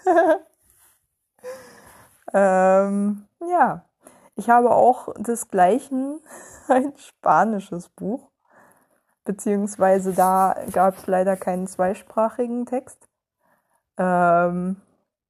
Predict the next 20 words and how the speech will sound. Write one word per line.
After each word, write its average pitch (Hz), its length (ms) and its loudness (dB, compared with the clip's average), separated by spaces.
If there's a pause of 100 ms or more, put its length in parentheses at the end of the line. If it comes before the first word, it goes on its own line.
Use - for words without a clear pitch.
(1040)
deswegen 196 440 -6
habe 196 160 0
ich 196 100 -12
die 180 140 -10
deutsche 165 420 -6
und 190 200 -10
die 247 80 -8
spanische 170 640 -8
Version 160 600 -10 (1080)
aus 185 220 -2
genau 175 280 -6
dem 175 200 -8
gleichen 147 380 -12
Grund. 147 420 -18 (440)
<laughs> 370 560 0 (1400)
Auch 165 240 0
ein 165 180 -8
sehr 160 140 -6
dünnes 160 400 -10
Buch. 226 300 -10